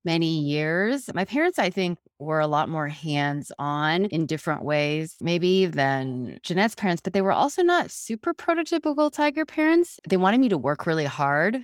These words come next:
And my dad had very high academic standards for me, but it wasn't a high academic standard with an explicit goal. For example, you know, I know some parents are like, "Well, you need to study really hard so you can get into Harvard or become this kind of an engineer," or something like that, right? So my parents, it's interesting, my dad specifically never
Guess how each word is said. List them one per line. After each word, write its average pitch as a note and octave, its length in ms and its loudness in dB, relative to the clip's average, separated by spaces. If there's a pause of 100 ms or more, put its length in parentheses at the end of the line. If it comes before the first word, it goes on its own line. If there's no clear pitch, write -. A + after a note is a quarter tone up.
(300)
And D#3 340 -2
my F3 140 2
dad G3+ 160 4
had A#3 120 0
very F3+ 160 2
high D#3 340 -2
academic C#3 520 -6
standards C#3+ 640 -6
for - 180 -18
me, - 220 -16
but G#3 100 4
it A3 80 4
wasn't D4+ 360 4
a G#3+ 80 4
high F#3+ 240 2
academic D#3 500 -2
standard C#3+ 420 -4
with D3 140 -10
an C#3 80 -4
explicit - 540 -10
goal. C#3 160 -2
For - 100 -10
example, D3 380 -6
you C#3+ 80 -4
know, B2+ 60 -4
I A#2 40 -4
know B2 140 -4
some D#3 200 -4
parents B2 400 -6
are A2 60 -8
like, E2 220 -6
"Well, F#3+ 120 4
you F#3+ 140 4
need G#3 120 4
to F3 80 0
study E3+ 260 -2
really D3+ 200 -6
hard C#3+ 300 -2
so - 80 -10
you C3+ 80 -8
can C3 120 -8
get C3+ 80 -2
into B2+ 140 -4
Harvard C3+ 440 -2
or B2 200 -4
become D#3 300 -2
this C#3 180 -4
kind B2 260 -4
of G2+ 160 -6 (100)
an G#3+ 120 6
engineer," F3+ 480 4
or - 60 -4
something E3 360 -4
like - 200 -16
that, - 220 -14
right? C#3+ 220 -4 (280)
So C4 140 0
my D4 100 4
parents, G4 400 0
it's G3+ 340 4
interesting, A3 520 0
my E3 80 -2
dad A3+ 360 2
specifically F3+ 520 -6
never E3 480 0